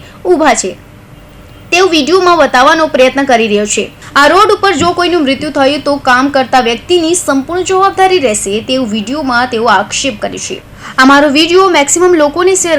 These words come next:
કરજો તેવું સોશિયલ મીડિયા ઉપર કાર ચાલક કહી રહ્યા છે. સાથે યુવાને કહ્યું કે જો આજે મારી પાસે ટોલ વસૂલ કરવામાં આવે તો હું ટોલ પ્લાઝા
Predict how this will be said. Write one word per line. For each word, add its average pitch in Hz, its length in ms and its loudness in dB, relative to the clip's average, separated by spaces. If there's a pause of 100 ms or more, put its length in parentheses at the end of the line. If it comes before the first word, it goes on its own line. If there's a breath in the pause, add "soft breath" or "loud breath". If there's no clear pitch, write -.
કરજો 196 220 -2 (420 loud breath)
તેવું 277 200 4
સોશિયલ 285 400 0
મીડિયા 294 380 2
ઉપર 277 120 2 (120)
કાર 233 100 4 (160)
ચાલક 269 320 0
કહી 277 220 2
રહ્યા 220 220 0
છે. - 100 -6 (220)
સાથે 330 260 2
યુવાને 262 360 0 (140)
કહ્યું 247 420 -2
કે 254 100 4 (520 loud breath)
જો 349 120 2 (260)
આજે 240 200 -2 (120)
મારી 247 280 0
પાસે 233 240 0
ટોલ 233 360 0
વસૂલ 233 280 -4
કરવામાં 233 400 -2 (140)
આવે 262 300 2 (400 loud breath)
તો 320 160 2
હું 311 200 2
ટોલ 254 240 2
પ્લાઝા 233 380 2